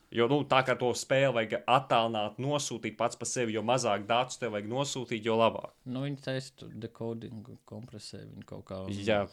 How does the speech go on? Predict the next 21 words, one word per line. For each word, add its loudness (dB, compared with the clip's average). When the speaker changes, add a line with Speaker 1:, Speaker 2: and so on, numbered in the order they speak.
Speaker 2:
un -6
tas -10
ir -4
Speaker 1:
Nu, 4
to 4
Speaker 2:
Nvidias 4
Speaker 1:
pats 6
pa 2
sevi 2
var 4
redzēt. 2
Speaker 2:
Nu, -4
kas, -14
kas, -12
es -6
nepamanīju, -2
bet, -2
nu, 0
ok. -2
Speaker 1:
Nē, 4
nu, 4